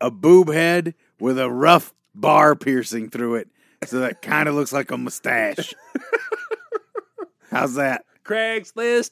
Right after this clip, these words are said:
Speaker 2: tit milk. Sign up at Craigslist tit milk dot com.
Speaker 1: Hi, I'm the Craigslist tit milk clown. Now my head is covered in a giant boob mask helmet with a very protruding bar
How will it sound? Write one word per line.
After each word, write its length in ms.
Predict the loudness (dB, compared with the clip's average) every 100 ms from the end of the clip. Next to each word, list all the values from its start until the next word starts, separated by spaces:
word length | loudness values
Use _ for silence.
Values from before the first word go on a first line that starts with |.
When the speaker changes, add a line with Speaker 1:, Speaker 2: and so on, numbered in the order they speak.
| -2
Speaker 2:
tit 160 | -2 0
milk. 300 | -2 -2 -4 _ _
Sign 340 | -2 0 0
up 100 | -4 -4
at 40 |
Craigslist 460 | -4 -4 -4 -6 -6
tit 160 | -10
milk 120 | -8
dot 220 | -6 -6 -4
com. 380 | -4 -2 -4 -6 0
Speaker 1:
Hi, 400 | 4 6 6 6
I'm 80 | 2 -6 _
the 520 | 4 8 8 10 6 6
Craigslist 840 | 6 8 6 4 4 8 8 8 2
tit 260 | 8 8 8 4
milk 280 | 4 4 -2
clown. 640 | 2 6 8 6 4 2
Now 180 | 4 6 4
my 160 | 2 4
head 260 | 6 6 6
is 100 | 4 2
covered 380 | 2 4 6 6
in 240 | 6 4
a 20 |
giant 400 | 4 4 4 2
boob 500 | -2 4 8 8 8 4 2
mask 420 | 6 6 4 2
helmet 500 | 0 2 2 0 -4 -8 _ _ _
with 120 | 2 6
a 180 | 6 4
very 480 | 2 6 6 4 0 -20 -20 _ 2
protruding 920 | 2 2 2 4 6 4 2 -8 -2
bar 500 | 6 10 12 12 10